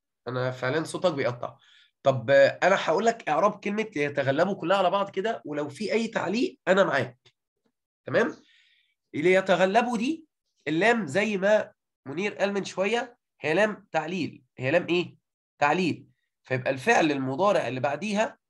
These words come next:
هو منير طلع تقريبًا، بس خلينا نقولها كده بسرعة. اللام هنا يا شباب في اللي يتغلبوا لام تعليل، لام التعليل.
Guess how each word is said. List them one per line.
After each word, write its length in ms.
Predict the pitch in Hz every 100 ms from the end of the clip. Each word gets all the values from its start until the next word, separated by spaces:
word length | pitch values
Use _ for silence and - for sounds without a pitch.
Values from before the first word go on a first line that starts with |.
| _ _ _ _ _ _ _ -
هو 300 | - 131 127
منير 280 | - 131 165
طلع 320 | - 165 139
تقريبًا، 560 | 127 - 143 147 190 - _ _ _ _ _ _ _ _ _
بس 140 | 151 156
خلينا 300 | - 165 190
نقولها 300 | 156 190 165
كده 320 | 160 175 175 - _ -
بسرعة. 640 | 202 123 180 185 240 - _ _ _ _ -
اللام 300 | 156 208 240
هنا 160 | 208
يا 60 | 226
شباب 440 | - 165 214 202 _ _
في 80 | -
اللي 120 | 143
يتغلبوا 680 | 143 139 131 165 202 226 - -
لام 200 | 202 190
تعليل، 520 | 151 139 131 - - _ _ _ _
لام 360 | 127 165 196 -
التعليل. 540 | - - 147 131 113